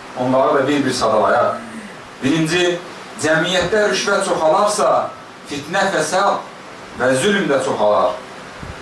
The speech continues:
Çünki rüşvət alan şəxs insanların malını ba-, haqsızcasına yemiş sayılır. Bu isə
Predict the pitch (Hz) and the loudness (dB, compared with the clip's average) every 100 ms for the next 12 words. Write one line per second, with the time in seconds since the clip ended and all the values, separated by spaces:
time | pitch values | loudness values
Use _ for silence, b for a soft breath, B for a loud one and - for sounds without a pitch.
0 | - - - - 139 143 139 139 175 165 | -16 -16 -10 0 2 4 2 2 2 2
1 | - 156 151 147 - - - - - 98 | 4 4 4 4 2 2 0 -4 -10 -8
2 | 131 139 151 151 151 156 - 160 156 151 | -2 0 2 2 4 2 2 2 4 4
3 | 151 147 151 - - - - - - - | 2 0 -2 -4 -14 -18 -16 -18 -18 -10
4 | - 143 - 214 214 185 147 147 139 135 | -2 0 0 0 0 2 0 0 2 2
5 | 123 147 143 - - 127 95 - - - | 2 0 0 2 2 2 0 -2 -8 -14
6 | - 151 185 170 156 | -8 0 2 2 2